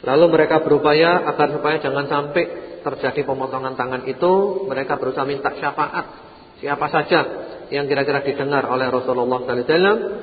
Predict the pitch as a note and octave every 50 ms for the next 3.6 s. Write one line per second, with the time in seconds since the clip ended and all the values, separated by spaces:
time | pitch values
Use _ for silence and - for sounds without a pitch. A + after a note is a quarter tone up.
0 | - - - - - B2+ B2 C3+ C3 C3 C#3 D3 C#3+ C3+ C3 B2+ C3 C3 C#3 C3+
1 | B2+ B2+ B2+ B2 B2+ - - - C3 B2 - C3 G#2 A2+ A#2 A2+ C3 C3+ C#3 C#3+
2 | D3 D3+ D3 D3 - - - A#2 A2+ A2+ A2+ B2 B2 - - A#2+ - B2+ A#2 A#2+
3 | A#2+ A2 - A2+ A2 G#2+ - A2+ A2+ - -